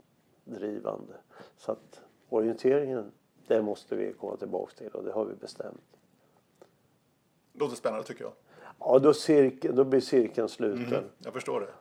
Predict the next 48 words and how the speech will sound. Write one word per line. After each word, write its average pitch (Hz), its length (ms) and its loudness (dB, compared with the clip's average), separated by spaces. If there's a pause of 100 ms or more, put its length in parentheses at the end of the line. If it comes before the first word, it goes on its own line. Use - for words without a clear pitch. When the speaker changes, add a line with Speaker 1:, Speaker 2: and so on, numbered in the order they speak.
(120)
Speaker 1:
Så - 180 2
att - 220 0 (260)
när 127 100 0
jag 127 120 4
fyller 117 280 0
sjuttio 113 420 -6
om 104 140 -4
ett - 160 -10
år, 110 300 -4 (280)
då, 107 220 -6
då 107 380 -4 (140)
hoppas 57 460 -8
jag 57 100 -8
vi 53 100 -6
är 55 240 -6
i 55 40 -8
mål - 340 -10
på - 100 -20
det. - 340 -16
Speaker 2:
Mm. 113 220 -12 (220)
Speaker 1:
Och 123 80 -12
då - 100 -10
kan - 240 -10
vågen 53 360 -6
vara 52 120 -14
hemma - 280 -12 (120)
här 50 80 -12
i 50 120 -10
Visberga. - 520 -18
Speaker 2:
<laughs> - 140 -18
Ja, 175 160 2
det 151 200 -8
låter 147 360 -6
bra, 156 100 0 (100)
tycker 147 340 -4
jag, 139 80 -12
vågen. 131 300 -4 (480)
Men 156 120 2
du, 185 60 10
en, 185 480 6
en 170 80 4
sista 160 260 4
sak 143 220 2
bara 123 160 6
också 123 200 -2
jag 120 80 0
måste 127 260 -6
ta. 117 260 -2